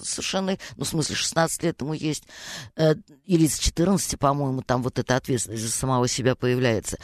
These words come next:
То есть, э, по сути дела, это такая заведомо конфликтная ситуация. Я уже не говорю о том, э, что, эм, э, ребёнок тут же должен быть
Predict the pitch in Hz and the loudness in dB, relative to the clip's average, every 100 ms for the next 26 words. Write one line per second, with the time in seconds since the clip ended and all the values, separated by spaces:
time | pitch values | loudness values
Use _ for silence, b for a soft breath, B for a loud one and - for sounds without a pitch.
0 | B B 190 196 - B B - 170 - | B B 4 4 0 B B 0 2 2
1 | 196 - 269 - 196 151 147 170 196 B | 0 0 -6 -6 -2 2 4 4 0 B
2 | B 180 226 226 202 220 214 202 170 175 | B 0 2 0 0 2 2 2 2 0
3 | 190 175 170 165 - 202 - 180 - - | 0 -2 0 0 0 -8 -6 -6 -4 -2
4 | 165 131 104 143 175 185 185 170 151 165 | 2 2 2 2 4 4 -2 -6 0 2
5 | 165 151 - 156 - 277 170 - B B | 2 0 -2 -2 0 0 0 -6 B B
6 | B B 156 156 151 - - 190 175 - | B B 2 4 4 2 4 4 4 0
7 | b _ 165 165 156 156 - _ _ _ | b _ 2 4 2 -4 -10 _ _ _
8 | _ _ - _ - 160 151 - _ _ | _ _ -20 _ 2 4 4 0 _ _
9 | _ _ _ _ _ _ _ _ _ _ | _ _ _ _ _ _ _ _ _ _
10 | _ _ _ _ _ - 185 180 233 247 | _ _ _ _ _ 2 4 6 4 2
11 | - - 196 185 240 190 196 202 233 190 | -6 -4 -2 0 0 4 4 4 2 2
12 | 190 - | 2 0